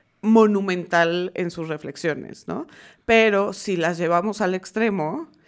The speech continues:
eh, hago un diálogo falso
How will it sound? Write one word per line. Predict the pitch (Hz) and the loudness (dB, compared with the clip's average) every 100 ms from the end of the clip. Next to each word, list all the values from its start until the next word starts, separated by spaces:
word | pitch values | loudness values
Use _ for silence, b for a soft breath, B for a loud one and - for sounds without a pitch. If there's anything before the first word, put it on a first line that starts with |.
| b b b - | b b b 0
eh, | 185 180 175 170 | 2 2 0 -2
hago | - 196 208 214 - | 2 2 2 -2 -2
un | - 208 208 | -2 0 2
diálogo | 185 175 190 175 | 2 2 2 -2
falso | 170 175 170 - 160 | -2 0 0 -4 -10